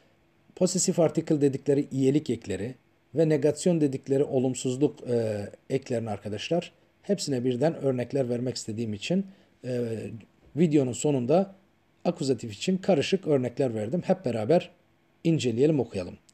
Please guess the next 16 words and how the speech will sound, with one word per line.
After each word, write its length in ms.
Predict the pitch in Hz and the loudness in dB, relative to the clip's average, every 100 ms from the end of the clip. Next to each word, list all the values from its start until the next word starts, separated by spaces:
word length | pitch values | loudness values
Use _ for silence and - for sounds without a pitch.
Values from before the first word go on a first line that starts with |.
| _ _ _ _ _ _ - | _ _ _ _ _ _ 0
Ich 260 | 202 - | 2 4
habe 240 | 180 202 175 | 6 6 6
heute 640 | 127 190 190 165 165 175 147 | 6 6 6 6 6 4 -2
meinen 440 | 131 165 165 139 107 | 0 2 2 0 -2
Onkel 420 | 147 165 156 143 170 - | 0 0 2 4 4 0
besucht. 520 | 117 127 131 117 120 - _ - | -2 2 2 0 -6 -10 _ -4
Besucht 460 | 160 151 147 170 | 2 4 4 2
ziyaret 520 | - 113 131 123 127 104 | -4 -2 0 2 0 -2
etmektir 440 | - 101 - - | -8 -14 -16 -16
arkadaşlar. 840 | 101 - 110 - - - - - _ _ _ _ _ - | -16 -16 -16 -14 -16 -18 -18 -18 _ _ _ _ _ -10
Ziyaret 480 | 120 139 135 127 110 | 0 2 4 2 -2
ettim. 420 | - - 180 - - | -4 -2 -2 -4 -10
Ziyaret 440 | 113 131 131 117 | -2 0 0 0
eden 180 | 110 101 | -4 -6
kim? 380 | - 202 202 107 | 0 2 2 2
Ben. 180 | 87 | -4